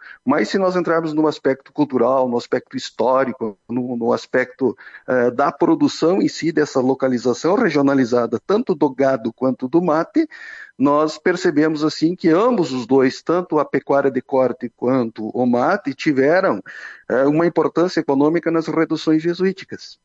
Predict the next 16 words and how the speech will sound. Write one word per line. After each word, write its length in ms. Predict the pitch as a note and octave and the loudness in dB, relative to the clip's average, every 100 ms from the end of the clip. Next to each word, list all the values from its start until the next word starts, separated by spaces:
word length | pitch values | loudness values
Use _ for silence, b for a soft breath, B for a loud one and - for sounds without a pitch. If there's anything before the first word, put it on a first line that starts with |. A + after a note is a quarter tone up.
| - | -14
Então 200 | - C#3+ | 0 0
os 120 | C3+ | 2
jesuítas 500 | D3 B2 G3+ B3 E3+ | 0 2 0 0 -2
tiveram 300 | D3 D3+ D3 | 0 2 2
uma 100 | C#3 | 0
participação 480 | C3+ - C3+ - C3 | -2 -2 -6 -4 -2
muito 220 | C3+ B2+ | -2 -2
forte 300 | C#3 B2 A#2 | -2 -2 -2
nisso. 360 | G#2+ G2 - - | -6 -8 -14 -8
E 360 | C#3+ F3 A#3+ C#4+ | -2 2 4 2
desde 640 | E3+ F#3+ A3+ F#3+ B2+ A2+ | 2 2 2 0 0 2
o, 80 | B2 A#2+ | 0 2
<laughs> 80 | D#3+ | 0
o 60 | F3+ | -2
princípio, 640 | D3+ D3+ C3 - A3+ - | 0 -2 -2 -2 -2 2
historicamente, 960 | C3 - D#3 D3+ D3 D#3+ D3 D3+ - | -2 0 0 2 0 0 2 2 -2